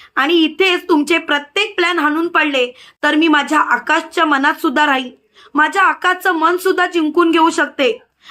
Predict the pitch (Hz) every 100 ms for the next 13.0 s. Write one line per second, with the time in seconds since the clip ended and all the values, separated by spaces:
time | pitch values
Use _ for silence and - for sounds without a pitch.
0 | - 254 302 254 294 302 311 311 269 302
1 | 311 294 311 311 285 311 277 254 - 311
2 | 302 262 269 294 370 381 392 392 320 320
3 | 269 262 - _ - - 285 311 339 262
4 | 302 311 277 277 302 - 277 269 294 320
5 | - 330 285 302 311 262 - 247 - -
6 | _ _ _ _ _ _ _ _ - 254
7 | 277 285 277 285 269 247 247 277 294 302
8 | 262 247 277 302 - 277 269 277 277 269
9 | 254 - 233 220 _ _ _ - - -
10 | 285 330 349 269 294 - _ - 302 330
11 | 392 370 359 349 359 311 285 330 285 302
12 | - 277 285 277 277 269 262 - 220